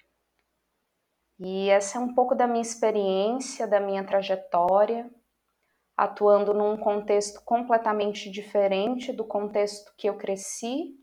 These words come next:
que foi o contexto do Nordeste, onde eu comecei a minha formação inicial na graduação, depois vivendo uma outra realidade, vivência do Sul,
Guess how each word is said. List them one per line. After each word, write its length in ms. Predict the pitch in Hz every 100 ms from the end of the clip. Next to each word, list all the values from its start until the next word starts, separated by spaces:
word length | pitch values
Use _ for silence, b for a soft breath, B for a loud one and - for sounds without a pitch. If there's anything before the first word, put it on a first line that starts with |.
| _
que 100 | -
foi 220 | - 202
o 60 |
contexto 640 | 208 202 208 196 196 - 202
do 100 | 185
Nordeste, 960 | 185 180 175 185 202 262 277 - 285 269 b b b b
onde 180 | 202 208
eu 80 | 220
comecei 800 | 226 226 214 220 - 220 254 262
a 60 |
minha 240 | 233 214 220
formação 800 | 220 214 208 202 - 208 202 196
inicial 960 | 196 196 196 - 175 170 170 190 233
na 120 | 226
graduação, 920 | 196 190 175 185 185 - 214 220 262 269 - _ _ _ _ _ _
depois 360 | 220 226 277 269
vivendo 340 | 240 262 269
uma 340 | 262 262 247 269
outra 300 | 330 - 302
realidade, 1000 | 269 254 226 190 208 208 226 240 240 226
vivência 600 | 214 185 208 214 214 214
do 180 | 190 202
Sul, 640 | - - 202 208 233 302